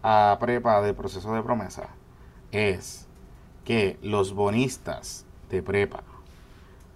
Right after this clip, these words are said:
con el master agreement y con los acuerdos de la, de la deuda allí, tienen derecho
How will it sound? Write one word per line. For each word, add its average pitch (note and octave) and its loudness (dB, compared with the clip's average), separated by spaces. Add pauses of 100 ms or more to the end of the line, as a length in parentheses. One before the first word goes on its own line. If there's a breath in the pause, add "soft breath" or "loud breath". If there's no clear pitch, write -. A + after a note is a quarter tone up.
(180)
con G#2 -2
el G2 0
master G2+ 4
agreement A#2 2
y G#2 -6
con F#2 -6
los F#2 -4
acuerdos F#2 -4
de A2 -2
la, G#2+ 4
de G#2+ -4
la G2+ 2
deuda A2+ 0
allí, A#2+ 4 (760 loud breath)
tienen A2 0 (140)
derecho G2+ 0